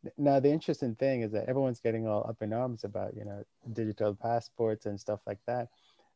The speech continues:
Um, uh, vis-, visa and health requirements are nothing new. This is something that has always been out there. And we do have, we, I keep talking about that yellow card we have.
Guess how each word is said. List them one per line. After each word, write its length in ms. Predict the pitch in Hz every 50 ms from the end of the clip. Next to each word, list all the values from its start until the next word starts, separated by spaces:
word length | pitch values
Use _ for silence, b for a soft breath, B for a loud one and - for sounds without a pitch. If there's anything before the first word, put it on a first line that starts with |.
| b _ -
Um, 540 | 117 117 113 110 107 104 104 104 101 101 101 - _ _ _ _ _ _ _ _ _ _ _ _ _ _ _ _ _ _ _ _ _ _ _ _ _ _ _ _ _ -
uh, 320 | 101 98 87 87 85 - - - -
vis-, 420 | 120 127 120 139 139 139 135 131 - -
visa 580 | 123 117 123 135 143 147 - - 156 151 151 -
and 180 | 127 113 110 107
health 260 | - 135 127 120 -
requirements 600 | 123 - - - 110 113 123 139 143 151 147 - - -
are 220 | - 107 107 107
nothing 800 | 107 107 107 107 107 110 110 107 - _ - 117 113 113 117 120 120 - - _ -
new. 500 | 110 110 107 110 113 117 120 143 190 247 - _ _ _ _ _ _ _ _ _ _ _ _ -
This 160 | - 107 - 117
is 100 | 107 -
something 340 | - 113 113 107 113 107
that 160 | 107 104 101 101
has 160 | 101 101 -
always 380 | - 110 107 107 107 107 104
been 180 | 110 117 107 104
out 180 | 104 104 104 107
there. 260 | - 131 131 131 131 - b b b b b b
And 180 | 110 110 107 104
we 100 | 110 107
do 200 | 107 120 123 110
have, 140 | 113 113
we, 100 | 113 113
I 180 | 104 101 110 104 - -
keep 160 | 127 117 -
talking 280 | 123 117 107 - 104
about 260 | 107 104 104 98 - -
that 160 | 92 - -
yellow 240 | 117 117 117 113 104
card 340 | - - 110 101 101 98
we 120 | 101 104 98
have. 280 | 107 107 107 104 107